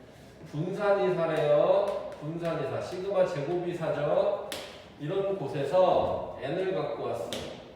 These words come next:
맞죠? 구십오 프로로 추정하는데,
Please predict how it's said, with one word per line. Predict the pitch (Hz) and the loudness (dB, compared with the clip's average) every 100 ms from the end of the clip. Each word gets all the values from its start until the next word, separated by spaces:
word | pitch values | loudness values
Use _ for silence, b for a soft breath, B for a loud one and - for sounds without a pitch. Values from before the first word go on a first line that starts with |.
| - | -12
맞죠? | 131 131 175 180 185 - B B B B - - | -10 -4 0 2 2 -2 B B B B -20 -10
구십오 | 160 156 202 202 202 - 139 156 | -8 -8 -8 -6 -6 -8 -4 -4
프로로 | - - 170 165 170 - - - 190 196 - | -4 -8 -4 -4 -2 0 0 0 0 0 -4
추정하는데, | 190 185 185 180 180 151 120 131 151 - | -8 0 2 4 0 -2 -2 0 2 2